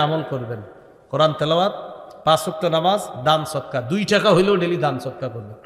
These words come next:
<clears throat> নিয়মিত। কোরআন তেলাওয়াত, পাঁচ ওয়াক্ত নামাজ, দান সদকা। এই তিনটা কাজ যারা নিয়মিত করবে, তারা এমন ব্যবসার আশা করে যে ব্যবসায় কখনো লস হবে না, শুধু লাভ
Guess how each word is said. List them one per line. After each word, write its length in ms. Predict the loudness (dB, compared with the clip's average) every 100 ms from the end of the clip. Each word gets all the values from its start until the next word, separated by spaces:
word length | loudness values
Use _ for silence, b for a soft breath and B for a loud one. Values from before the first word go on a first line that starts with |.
| -12
<clears throat> 180 | -6
নিয়মিত। 360 | -4 -2 -4 -8 -16 -20 -20 _ _ 0
কোরআন 200 | 2 2
তেলাওয়াত, 420 | 0 2 2 -2 -8 -16 -18 -10
পাঁচ 180 | 0 0
ওয়াক্ত 200 | 0 -6 -4
নামাজ, 380 | 0 2 2 0 -12 -16 -4
দান 200 | 0 0
সদকা। 380 | -2 -10 -10 -14 -14 2
এই 200 | 4 4
তিনটা 380 | 0 -6 0 0
কাজ 180 | 4 2 2
যারা 180 | 0 0
নিয়মিত 420 | -2 -4 -4 -6
করবে, 420 | -6 -6 -6 -6 -6 -6 -10 -20 -6
তারা 160 | 0 2
এমন 200 | 2 0
ব্যবসার 360 | 0 -2 0 0
আশা 240 | 0 -4
করে 180 | -4 -6 -4
যে 140 | -4
ব্যবসায় 400 | -2 -4 -2 -4 -2
কখনো 260 | -6 -4
লস 260 | 0 0 0 -4
হবে 180 | -6 -2
না, 120 | -4 -4 -8 -10
শুধু 220 | -4 -4 -2
লাভ 340 | 2 4 4